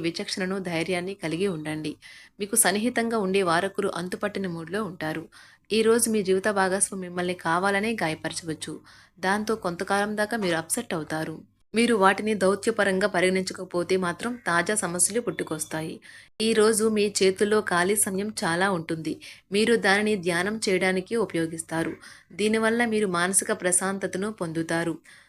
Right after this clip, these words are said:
ఈ రోజు మీ జీవిత భాగస్వామి మీపై విరుచుకు పడవచ్చు, జాగ్రత్త. కావున మీరు మీ ప్రియమైన వారికి మీ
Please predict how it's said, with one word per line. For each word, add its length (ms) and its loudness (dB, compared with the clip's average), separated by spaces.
ఈ 120 0
రోజు 260 6
మీ 140 4
జీవిత 280 2
భాగస్వామి 540 0
మీపై 280 0
విరుచుకు 380 -2
పడవచ్చు, 420 0
జాగ్రత్త. 400 -4
కావున 360 4
మీరు 260 2
మీ 80 -2
ప్రియమైన 400 0
వారికి 400 -2
మీ 80 2